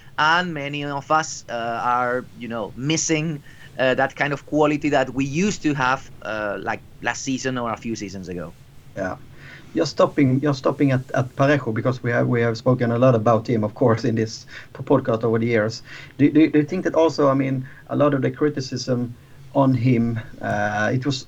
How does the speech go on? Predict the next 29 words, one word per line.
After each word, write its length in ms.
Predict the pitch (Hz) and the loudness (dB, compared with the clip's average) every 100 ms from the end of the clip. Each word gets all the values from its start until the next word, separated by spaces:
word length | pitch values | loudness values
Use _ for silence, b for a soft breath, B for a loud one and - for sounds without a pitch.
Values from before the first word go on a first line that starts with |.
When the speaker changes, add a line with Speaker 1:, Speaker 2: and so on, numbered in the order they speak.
| - | 0
Speaker 2:
more 300 | 143 165 156 | 4 6 8
like 240 | 135 127 - - | 6 4 0 -10
he 140 | - 131 | -6 -4
kind 220 | 135 127 | 0 0
of 80 | 110 | 0
suffered 640 | - 175 - - 113 120 | 2 2 2 -2 -4 -4
with 160 | 143 123 - | -6 -6 -6
being 260 | 131 131 120 | -2 0 0
the 80 | 120 | -2
captain 440 | - 156 - 98 | 0 0 0 -8
as 100 | - | -4
well, 160 | 160 113 | 0 0
because 280 | 107 123 127 | 0 -4 0
then 280 | 143 127 127 B B | 2 2 -2 B B
there 140 | 131 127 | 0 0
came 380 | 139 127 127 - | 2 2 2 2
other 280 | 143 143 131 | 0 2 0
expectations 760 | 139 - 117 - 170 160 160 147 | -2 -2 -6 0 2 2 0 2
on 160 | 147 | 2
him. 240 | 135 139 131 | 4 4 4
He 160 | 139 | 2
should 180 | 135 127 | 2 0
be 140 | 131 | 0
the 80 | 123 | 2
leader. 460 | 120 139 143 131 120 | 4 6 6 6 2
He 80 | 123 | -2
should 200 | 127 113 | -4 -2
be, 340 | 123 120 113 B B B B | 0 0 -2 B B B B
uh, 440 | 104 104 107 104 | 2 4 4 2